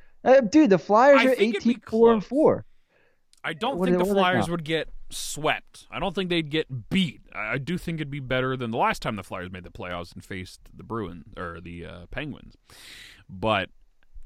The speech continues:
Speaker 2: I don't know. I, quite frankly, I'm not sure any of the teams above them the Flyers could, like, easily handle.
Speaker 1: No, I'm not saying it would be easily.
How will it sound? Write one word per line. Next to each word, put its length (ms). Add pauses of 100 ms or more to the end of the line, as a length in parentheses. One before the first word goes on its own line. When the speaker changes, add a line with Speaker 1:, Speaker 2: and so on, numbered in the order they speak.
(640)
Speaker 2:
I 120
don't 200
know. 160
I, 120 (880)
quite 160
frankly, 380
I'm 100
not 120
sure 140
any 140
of 60
the 40
teams 260
above 200
them 160
the 60
Flyers 340
could, 180
like, 220 (100)
easily 580
handle. 500 (880)
Speaker 1:
No, 100
I'm 300
not 180
saying 260
it 40
would 120
be 320
easily. 600